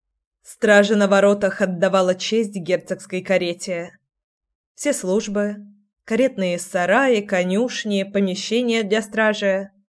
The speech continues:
были отнесены вглубь и, на первый взгляд, незаметные. В глаза бросалось лишь изящество и великолепие ансамбля. А мощеная камнем дорожка от ворот до крыльца, чисто подметенная,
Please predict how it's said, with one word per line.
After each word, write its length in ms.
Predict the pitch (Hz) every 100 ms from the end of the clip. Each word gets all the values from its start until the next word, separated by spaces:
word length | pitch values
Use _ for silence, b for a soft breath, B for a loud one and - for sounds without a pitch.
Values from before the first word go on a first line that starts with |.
| _ _ _ _ _
были 280 | 190 269 311
отнесены 680 | 269 262 226 208 240 240 269
вглубь 580 | 202 196 233 311 320 -
и, 300 | - 214 220
на 140 | 214
первый 400 | 208 240 220 202
взгляд, 480 | 190 190 226 247 247
незаметные. 960 | 220 208 233 220 160 - 151 151 - - _ _ _ _ _ _ _ _ _
В 80 | 185
глаза 340 | 214 247 294
бросалось 600 | 240 240 247 269 233 226
лишь 400 | 208 214 220 - -
изящество 840 | 214 196 240 240 - 214 - 202
и 100 | 196
великолепие 800 | 196 202 208 208 208 208 190 190
ансамбля. 840 | 202 208 196 170 160 165 180 208 _ _ _ _ _ _
А 80 | 202
мощеная 560 | 226 240 320 294 240 220
камнем 560 | 220 220 208 196 190
дорожка 560 | 180 180 233 247 - 208
от 100 | 202
ворот 320 | 202 208 196
до 80 | 196
крыльца, 720 | 190 190 185 - 202 196 202 -
чисто 300 | - 233 220
подметенная, 1000 | 202 185 202 208 196 185 175 170 180 196